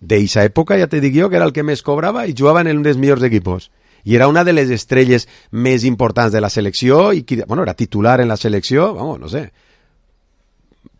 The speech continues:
Coixo no era, que després del nivell que va donar així, pues, però és curiós perquè en eixa època Espanya era la que comprava futbolistes a la Premier.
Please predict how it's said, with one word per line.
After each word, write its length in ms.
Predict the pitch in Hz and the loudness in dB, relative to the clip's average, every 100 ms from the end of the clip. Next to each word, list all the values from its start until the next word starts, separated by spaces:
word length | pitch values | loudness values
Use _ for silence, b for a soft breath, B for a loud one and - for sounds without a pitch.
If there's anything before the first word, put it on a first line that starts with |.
| _ _ _ | _ _ _
Coixo 340 | - 123 117 170 | 2 2 4 4
no 120 | 147 | 4
era, 340 | 196 85 62 _ _ _ | 4 2 -4 _ _ _
que 120 | - 69 | -16 -16
després 440 | 73 101 101 - | -10 -4 -4 -6
del 240 | - 117 107 | -8 -4 0
nivell 220 | 107 113 | 2 2
que 80 | 110 | 0
va 80 | 107 | -2
donar 180 | 107 | -2
així, 280 | 107 120 117 | -4 -4 -4
pues, 300 | 107 110 98 - _ | -6 -10 -10 -14 _
però 220 | 110 107 - | -4 -4 -4
és 140 | 127 | -8
curiós 300 | - 139 185 | -4 -2 -2
perquè 320 | 139 117 117 117 b b b b | -2 -2 -2 -4 b b b b
en 140 | 110 | -2
eixa 160 | 123 147 | 2 2
època 460 | 143 170 190 - - _ | 2 -2 -2 -4 -6 _
Espanya 460 | 113 - - 127 175 | -8 -6 -2 0 0
era 140 | 180 180 | 0 0
la 120 | 170 | -2
que 180 | - 135 | -2 -6
comprava 640 | - 120 107 127 151 165 | -4 -6 -2 0 2 0
futbolistes 580 | - 131 110 127 143 135 | -2 -4 -2 -2 -2 -2
a 80 | 120 | -2
la 140 | 92 | -2
Premier. 380 | - 196 220 80 | 0 0 -2 -8